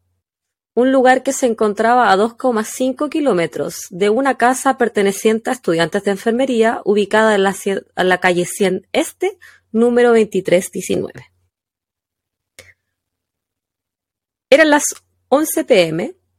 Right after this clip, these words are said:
del trece de julio de mil novecientos sesenta y seis, cuando Richard Speck, de veinticuatro años,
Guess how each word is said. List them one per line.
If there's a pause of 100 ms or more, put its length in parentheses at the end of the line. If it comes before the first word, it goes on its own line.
(360)
del
trece
de
julio
de
mil
novecientos
sesenta
y
seis, (2000)
cuando
Richard
Speck,
de
veinticuatro
años,